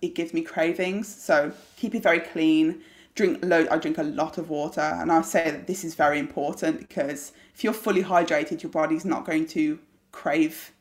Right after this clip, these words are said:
certain types of foods too. Um, and if I was to go out,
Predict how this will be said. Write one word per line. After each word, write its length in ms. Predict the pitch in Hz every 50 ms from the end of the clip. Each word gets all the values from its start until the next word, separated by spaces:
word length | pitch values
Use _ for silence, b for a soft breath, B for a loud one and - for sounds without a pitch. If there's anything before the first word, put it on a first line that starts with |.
| _ _ _
certain 340 | - - - 165 147 151 160
types 280 | 170 170 143 - -
of 60 | -
foods 360 | - - 160 156 156 151 - -
too. 360 | - 190 170 175 190 247 247 - B B B B B B B B B B B B
Um, 480 | 202 214 208 214 220 226 226 226 - - - _ _ - - - _ -
and 500 | 202 196 196 202 202 202 208 202 202 - - - _ _ _ _ - -
if 160 | 240 - 247
I 60 | 220
was 120 | 214 214 214
to 100 | - 196
go 140 | - - 180
out, 680 | 170 156 147 147 165 208 262 320 370 349 - - -